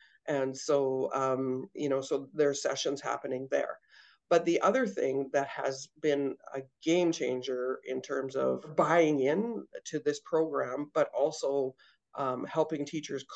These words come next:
clearly understand the, the role of the intervention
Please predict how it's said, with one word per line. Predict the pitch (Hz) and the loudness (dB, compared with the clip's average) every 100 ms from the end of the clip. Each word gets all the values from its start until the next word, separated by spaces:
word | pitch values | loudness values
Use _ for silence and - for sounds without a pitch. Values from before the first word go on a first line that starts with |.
| - | -2
clearly | 175 202 170 143 | 2 4 2 2
understand | 135 131 131 - 143 139 135 131 123 | 0 0 -2 -2 0 2 2 0 0
the, | 123 85 - | 0 0 -2
the | 135 | -2
role | 135 139 139 | 2 2 2
of | 135 | 0
the | 139 | -2
intervention | 135 139 135 131 - 143 135 | -2 -2 -2 -2 -4 -4 -4